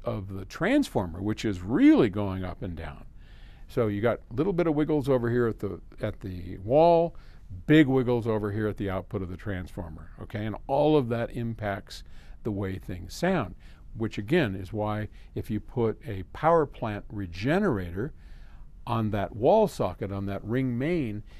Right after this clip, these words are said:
it, uh, is going to regulate that power so that it is rock solid, and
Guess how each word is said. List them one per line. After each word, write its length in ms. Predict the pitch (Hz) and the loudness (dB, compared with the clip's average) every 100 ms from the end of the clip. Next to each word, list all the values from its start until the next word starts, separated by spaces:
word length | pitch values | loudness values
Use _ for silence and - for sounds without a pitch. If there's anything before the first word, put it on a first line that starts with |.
| - - | -16 -4
it, 360 | 190 247 - - - - - | 4 6 6 2 -16 -18 -12
uh, 300 | - 117 107 - - - - - - | -4 -2 -2 -6 -10 -18 -16 -16 -4
is 200 | 139 131 | 0 0
going 300 | 110 131 120 | 2 2 2
to 120 | 107 104 | -2 -6
regulate 760 | 85 101 175 160 151 117 107 | 0 6 6 6 2 2 0
that 220 | 117 101 - | -4 -6 -6
power 340 | 101 98 101 | -6 -4 -6
so 220 | - 113 | -2 -2
that 160 | 98 101 | -2 -4
it 160 | 104 | -4
is 160 | 104 92 | -6 -6
rock 520 | 87 104 139 151 - | -2 4 6 6 4
solid, 640 | - - 139 139 98 92 - - - - - | -4 2 4 4 2 -4 -12 -14 -16 -16 -6
and 340 | 120 107 104 | -2 -2 -2